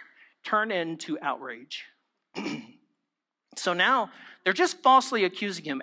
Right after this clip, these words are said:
As Pat had read, they're falsely accusing him they have witnesses, these trumped up stories. They have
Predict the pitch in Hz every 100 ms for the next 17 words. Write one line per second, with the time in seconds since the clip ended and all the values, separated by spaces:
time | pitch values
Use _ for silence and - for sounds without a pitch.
0 | 185 262 254 - 247 220 202 180 185 156
1 | - - - _ _ - 196 - 226 247
2 | 285 - 285 226 226 - - 240 254 220
3 | 180 147 120 117 190 - _ _ - 202
4 | 214 202 - - - 147 277 330 254 170
5 | 151 185 170 - - - 277 - 285 -
6 | - - 277 214 127 127 - 208 208 196